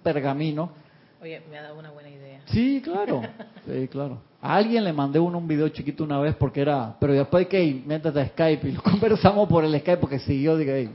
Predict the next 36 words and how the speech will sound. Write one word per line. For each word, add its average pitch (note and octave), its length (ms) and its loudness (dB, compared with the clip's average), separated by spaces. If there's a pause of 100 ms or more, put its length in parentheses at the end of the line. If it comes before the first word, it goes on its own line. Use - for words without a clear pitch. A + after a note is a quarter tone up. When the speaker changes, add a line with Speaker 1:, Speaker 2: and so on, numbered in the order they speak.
Speaker 1:
ah, A#2 200 -10 (600)
llámame E3 240 -2
por A#2+ 160 -2
Skype". A#2 260 -10 (760)
Más - 120 -14
fácil. - 200 -12 (400)
Pero C#3+ 180 2
esto D#3 140 0
acá, F#3+ 200 0
yo D#3 140 0
he D3 40 0
mandado D3 320 0
audios D3 300 0 (120)
varias D#3 360 -2
veces. B2+ 380 -2 (520)
Entonces, C#3 200 -2
cuando C#3 180 0
son D3+ 140 -4
explicaciones, D#3 640 -2
que, D#3 180 -2 (160)
porque D#3 160 0
acuérdate G3 240 -2
que F3+ 80 -2
la D#3 140 0
letra F#3+ 420 0
a F3+ 40 -2
veces F#3+ 220 -4
uno G3+ 280 -4
la D#3+ 220 -4
puede G#3 180 -2
interpretar F3+ 540 -2
de G3 60 0
otra F#3+ 200 -2
Speaker 2:
Sí, F3+ 80 -6
Speaker 1:
manera. F3+ 420 -2
Speaker 2:
exacto, F2 360 -14